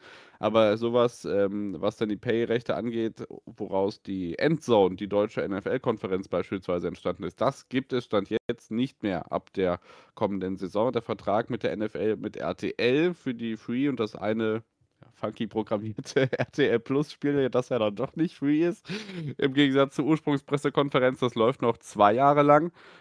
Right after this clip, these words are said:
Ähm, ja, möglicherweise also hier die Chance auf eine deutsche N-F-L-Konferenz im Studio der ehemaligen Bundesliga-Konferenz in Unterföhring. Wer weiß, wer weiß.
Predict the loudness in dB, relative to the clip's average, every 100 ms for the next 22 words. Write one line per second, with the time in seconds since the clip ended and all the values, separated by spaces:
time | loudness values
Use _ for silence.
0 | _ -4 0 0 0 -4 -6 -10 _ 0
1 | 0 0 _ -4 -2 -4 -2 0 0 0
2 | -2 -2 -4 -6 _ -2 0 0 -2 2
3 | 4 4 -2 -6 0 0 0 -2 0 0
4 | 0 0 0 0 -6 -4 -4 -4 -6 -4
5 | -4 -2 0 0 -2 -4 -2 0 -2 -4
6 | -4 0 0 2 0 0 2 2 2 2
7 | 2 2 4 4 2 0 2 0 0 -2
8 | -4 -2 -2 0 0 -2 0 -2 -2 -6
9 | -4 -2 -2 -2 -8